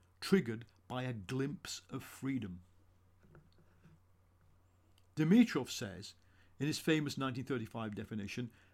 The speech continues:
"Fascism is not a power standing above class." And that's correct. You know, we're, we're not looking at here something that's superstructural.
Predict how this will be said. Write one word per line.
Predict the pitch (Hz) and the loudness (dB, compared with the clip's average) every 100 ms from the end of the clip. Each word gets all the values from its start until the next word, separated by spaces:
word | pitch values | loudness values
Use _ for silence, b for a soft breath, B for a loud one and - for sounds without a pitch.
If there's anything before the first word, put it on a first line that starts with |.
| - | -6
"Fascism | 147 165 180 180 | -2 0 4 6
is | 165 | 6
not | 139 175 175 175 | 2 0 -2 -6
a | |
power | - 151 147 | -4 -2 -2
standing | - 135 135 139 | -2 -6 -6 -4
above | 131 98 135 131 - | -4 -2 -4 -4 -8
class." | - 147 110 - b b b | -6 -6 -6 -10 b b b
And | 147 | -2
that's | 214 - | -2 -2
correct. | - 165 165 - - - b b b - | 0 2 2 0 -14 -20 b b b -4
You | 143 | -2
know, | |
we're, | 139 156 | 0 2
we're | 156 | 4
not | 185 185 | 4 4
looking | 190 185 170 | 2 4 0
at | - | -2
here | - 156 | 2 2
something | 135 160 135 143 | 4 0 -2 -4
that's | 147 | -4
superstructural. | - 170 - 135 - 190 - - 101 80 | -4 -4 -4 -6 -2 0 0 -4 -8 -10